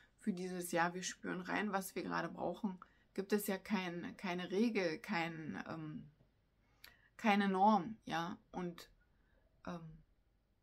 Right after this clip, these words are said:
natürlich haben wir jetzt, wir Frauen in unserem Tagesablauf mit den Kindern,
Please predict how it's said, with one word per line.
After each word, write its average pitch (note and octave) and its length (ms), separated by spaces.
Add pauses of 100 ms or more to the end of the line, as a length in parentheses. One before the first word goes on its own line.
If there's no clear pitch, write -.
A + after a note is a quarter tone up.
(680)
natürlich G#3+ 500
haben F#3+ 240
wir A3 220
jetzt, G3+ 260
wir F3 80
Frauen G3 340
in E3+ 140
unserem F3+ 360
Tagesablauf F3+ 840
mit G3+ 260
den F#3 140
Kindern, F3 580